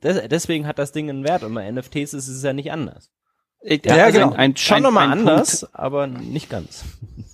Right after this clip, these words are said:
Speaker 2: ein, ein
Speaker 3: Okay.
Speaker 2: wichtiger Punkt da aber ist, wenn du's mit Briefmarken vergleichst, die Briefmarke, die mir das Auktionshaus oder der andere Sammler verkauft zu einem hohen Preis, die kann er nicht in der nächsten Minute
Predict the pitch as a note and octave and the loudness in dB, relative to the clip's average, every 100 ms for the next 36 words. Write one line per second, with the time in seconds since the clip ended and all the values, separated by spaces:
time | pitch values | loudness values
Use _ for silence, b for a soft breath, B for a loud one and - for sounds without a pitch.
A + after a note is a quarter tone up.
0 | - - A#2+ B2 A#2+ A#2+ A2+ A#2 G#2+ - | -12 -4 -2 2 2 2 2 2 0 -2
1 | D3 A#2 F2+ F#2 F#2+ G2+ G#2+ b b b | -4 -2 -4 -2 -2 -4 -8 b b b
2 | b b b - A2+ A2 G#2+ A2+ C#3 D#3 | b b b -4 -2 0 -2 0 0 2
3 | G#2+ G#2+ G#2 G2 F#2+ F2+ F2+ - _ _ | 2 0 -2 -2 -2 -4 -4 -12 _ _
4 | _ _ _ _ _ _ _ _ _ A2+ | _ _ _ _ _ _ _ _ _ -8
5 | G#2 C#3 F#3 C3+ B2 - A#2 A2+ A2 G#2+ | -6 -6 -2 2 2 0 -2 -2 0 0
6 | F#2+ G#2 - D#3+ F3+ B2+ A2+ G2+ - - | 0 -2 0 2 2 2 4 2 -2 -6
7 | - G#2+ G2+ F2 C#3 C#3+ A2+ A#2+ B2 G2+ | -2 0 2 2 2 0 0 0 0 -2
8 | F2+ - - C#3 B2+ - - _ _ - | -4 -8 0 0 0 -6 -18 _ _ -2
9 | G#2 G2+ G#2 A2+ G2 A2+ A2+ F2+ - - | 0 -2 -2 -2 -2 -2 -2 -4 -10 -16
10 | _ _ _ - A#2 - E3 C3 C#3 - | _ _ _ -10 -6 -2 0 2 0 -2
11 | A2+ A2+ B2 C#3 - B2 D3 C#3+ A2+ C3+ | -2 0 0 -2 -2 0 2 2 0 0